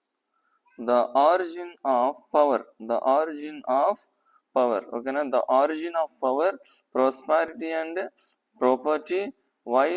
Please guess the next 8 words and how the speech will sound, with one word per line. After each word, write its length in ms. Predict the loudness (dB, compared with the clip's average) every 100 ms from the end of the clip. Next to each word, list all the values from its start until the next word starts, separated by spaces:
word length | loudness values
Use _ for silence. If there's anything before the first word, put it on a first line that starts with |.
| -4
Nation 340 | -4 -6 -8 -14 -8
Fail. 320 | -4 -2 -4 -6 -12 _ _ _ -12
ఓకే, 160 | -4 -2 0
Why 140 | -2 -2 -4
Nations 420 | -6 -6 -10 -12 -14 -6
Fail 300 | -4 -2 -2 -4
అనేటటువంటి 540 | -4 -4 -6 -10 -10 -8
మూడు, 640 | -8 -8 -8 -6 -4 -6